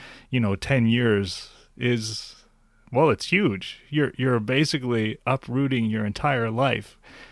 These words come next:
and getting ready to move it somewhere else. And all of your all of the years of investing money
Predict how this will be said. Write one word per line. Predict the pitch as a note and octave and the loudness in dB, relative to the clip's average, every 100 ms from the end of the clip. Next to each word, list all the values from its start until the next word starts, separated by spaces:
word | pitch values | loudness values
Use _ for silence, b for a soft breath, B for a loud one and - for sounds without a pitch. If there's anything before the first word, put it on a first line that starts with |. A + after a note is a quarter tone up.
| B B B | B B B
and | C3 | 2
getting | B2+ C#3 A#2 | 4 4 4
ready | C3+ C3 | 6 4
to | A2+ | 4
move | B2 A#2 C3+ | 2 2 0
it | G#2+ | -2
somewhere | - B2+ A2 G#2+ | 0 0 2 4
else. | D3 C#3 - | 6 6 4
And | C#3 B2+ B2 B2 - _ - | -2 0 0 -2 -10 _ -8
all | C3 D#3 F3+ E3+ | 0 4 6 6
of | C#3 A#2 | 2 0
your | A#2+ C3+ C3 A#2 G#2+ B B B B B - | -2 0 2 0 -4 B B B B B -8
all | - D#3+ | 2 6
of | G#3 C3+ | 6 4
the | B2+ | 2
years | A#2 D3 E3+ | 4 6 6
of | B2+ A#2 | 4 4
investing | A2+ A2 B2+ D3 D#3 C3 A2+ | 4 6 4 4 2 2 4
money | A#2+ C#3+ D3+ A#2+ | 2 2 2 2